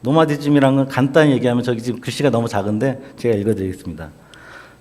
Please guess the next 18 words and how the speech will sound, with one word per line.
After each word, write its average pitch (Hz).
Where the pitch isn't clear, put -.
특정한 190
가치와 147
삶의 170
방식에 135
얽매이지 131
않고 113
끊임없이 214
자기를 143
부정하면서 135
새로운 202
자아를 139
찾아, 175
찾아가는 147
것을 120
의미하는 123
철학적 165
개념이라고 117
요약해서 127